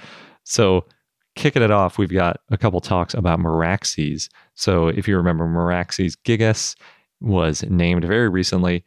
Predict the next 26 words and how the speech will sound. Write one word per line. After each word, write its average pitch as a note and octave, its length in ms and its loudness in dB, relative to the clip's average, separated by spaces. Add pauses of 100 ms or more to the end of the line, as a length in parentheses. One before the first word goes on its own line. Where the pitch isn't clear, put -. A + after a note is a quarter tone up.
(160)
It's G2 160 -4
a F2 140 0
huge C3+ 640 0
carcharodontosaurid, G2 1300 -2 (340)
which F#2 380 0
is G2 120 0
from E2+ 200 0
Argentina. F#2 800 0 (180)
It's - 160 -4
named F2 240 2
after E2+ 240 -2
that D#2+ 160 -2
Game F2 240 0
of E2 80 -4
Thrones F2 720 0 (300)
dragon. F2+ 640 0
So - 160 -4
I E2+ 40 2
went E2 200 -2
down E2 200 -2
a D#2+ 60 -2
whole E2 220 -2
thing E2+ 260 -4
about E2 220 -4
the - 80 -10
different E2 340 -4